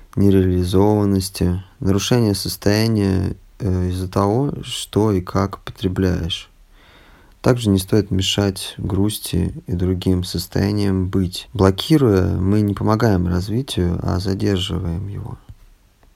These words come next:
Пятое. Если вам кажется, что у человека что-то не так, возьмите и спросите открыто: «У тебя всё в порядке?»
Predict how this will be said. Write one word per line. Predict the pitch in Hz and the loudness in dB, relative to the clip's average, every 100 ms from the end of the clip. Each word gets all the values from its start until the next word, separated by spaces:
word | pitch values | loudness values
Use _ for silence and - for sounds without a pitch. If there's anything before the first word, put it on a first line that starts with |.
| _ _ - - - - | _ _ -20 -20 -20 -2
Пятое. | 117 107 - 73 82 - - - - - - - | 2 2 0 -6 -6 -10 -18 -20 -20 -20 -12 -2
Если | 98 - | 0 4
вам | 131 135 | 4 6
кажется, | 123 107 92 98 | 6 6 4 -4
что | - - | -6 -2
у | 90 | -2
человека | - 98 98 92 | 2 0 2 -2
что-то | - 95 90 | -2 -2 0
не | 98 95 | 2 2
так, | 95 123 120 - | 0 -2 -4 -8
возьмите | 95 95 110 123 - | -2 0 0 0 0
и | 92 | -2
спросите | 90 85 90 - 98 90 | -2 -4 -2 -4 -4 -4
открыто: | 90 - - 90 87 - 95 - _ _ | -6 -8 -8 -6 -4 -6 -10 -12 _ _
«У | - | -10
тебя | 90 92 92 | -6 0 0
всё | 95 143 | 0 -2
в | 165 | -2
порядке?» | - 90 85 85 - - | -2 0 0 -4 -8 -14